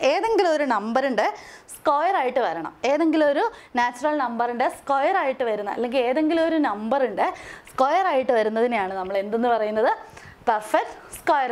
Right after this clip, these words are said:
എന്ന് പറയുന്നത്. ഓക്കെ, നമ്മളിപ്പോൾ എവിടെ വരെ എത്തി? Page number എയ്റ്റി വൺ ആണ് കേട്ടോ. Page number എയ്റ്റി വൺ. ഞാൻ പറയുന്നത് ഈ സമഗ്രയുടെ, ആം, ഏ, നമുക്ക് വെബ്സൈറ്റിൽ നിന്ന് നമുക്ക് ടെക്സ്റ്റ് book download ചെയ്തെടുക്കാൻ പറ്റുമല്ലോ.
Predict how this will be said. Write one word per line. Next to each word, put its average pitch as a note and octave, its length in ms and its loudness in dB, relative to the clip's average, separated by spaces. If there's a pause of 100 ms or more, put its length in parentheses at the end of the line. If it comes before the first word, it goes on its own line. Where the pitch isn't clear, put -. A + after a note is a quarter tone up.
എന്ന് G3+ 180 2
പറയുന്നത്. D4+ 380 2 (480)
ഓക്കെ, C#4 120 2 (140)
നമ്മളിപ്പോൾ C#4 320 2
എവിടെ C4+ 200 2
വരെ C#4 180 2
എത്തി? C#4 200 -6
Page B3 220 0
number C4 220 0
എയ്റ്റി B3+ 340 -2
വൺ B3+ 240 -2
ആണ് F#3+ 160 -4
കേട്ടോ. E4 180 -2 (320)
Page A#3+ 220 -2
number B3+ 220 0
എയ്റ്റി A3 240 -4
വൺ. G3+ 160 0
ഞാൻ C4 80 0 (120)
പറയുന്നത് B3+ 400 0 (480)
ഈ - 20 0 (200)
സമഗ്രയുടെ, D4 680 0 (220)
ആം, A3 260 0 (340)
ഏ, - 20 0 (220)
നമുക്ക് A#3 280 0 (120)
വെബ്സൈറ്റിൽ B3 500 -2
നിന്ന് B3+ 140 0 (440)
നമുക്ക് B3+ 200 2 (520)
ടെക്സ്റ്റ് B3+ 260 2
book D4 220 0
download B3+ 400 2
ചെയ്തെടുക്കാൻ A#3+ 400 0
പറ്റുമല്ലോ. F#3 340 -4